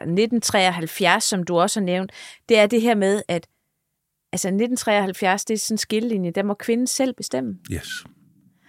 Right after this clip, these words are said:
Speaker 1: Fordi ellers i alle de historier, du fortæller
Speaker 2: Ja.
Speaker 1: om folk udefra,
Speaker 2: Ja, ja, ja.
Speaker 1: der, hvor de holder manden væk,
Speaker 2: Ja, ja.
Speaker 1: der er jo ikke rigtig nogen, der har spurgt hende jo.
Speaker 2: Nej, nej. Og derfor blev der også en hel forening, der ligesom skulle sammenfatte den der forening, der hed Forældre og Fødsel, var meget en kvindeforening, som handlede om,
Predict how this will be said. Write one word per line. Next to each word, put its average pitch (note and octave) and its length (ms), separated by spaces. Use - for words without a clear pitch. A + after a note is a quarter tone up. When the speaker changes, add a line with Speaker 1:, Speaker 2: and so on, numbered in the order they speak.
Speaker 1:
Fordi A3+ 420
ellers A#3+ 360
i A3 80
alle A#3 180
de B3+ 60
historier, A3 440
du E3 80
fortæller G#3 420
Speaker 2:
Ja. - 80
Speaker 1:
om E3 140
folk G#3 360
udefra, A3 600
Speaker 2:
Ja, - 60
ja, F#3 100
ja. E3 60
Speaker 1:
der, D#3+ 60
hvor F#3+ 120
de F#3 120
holder F#3+ 220
manden G3+ 340
væk, G#3 160
Speaker 2:
Ja, G2 220
ja. - 40
Speaker 1:
der G#2+ 60
er G3+ 60
jo G3 60
ikke A#3 140
rigtig C#4 140
nogen, C4 140
der D4 40
har B3+ 60
spurgt A#3+ 300
hende C4 180
jo. G#3 60
Speaker 2:
Nej, F2+ 180
nej. G2+ 220
Og A2+ 120
derfor A#2 200
blev C#3+ 240
der A2 60
også A2 160
en A#2 60
hel B2 160
forening, C#3+ 560
der G2 80
ligesom F#2+ 300
skulle - 300
sammenfatte A2 720
den A2+ 260
der A2+ 140
forening, A#2 460
der G#2 100
hed D3 140
Forældre G2 380
og E2+ 80
Fødsel, F2+ 300
var G#2+ 200
meget G2+ 300
en F#2 100
kvindeforening, E2+ 760
som E2 140
handlede F2 380
om, F2+ 140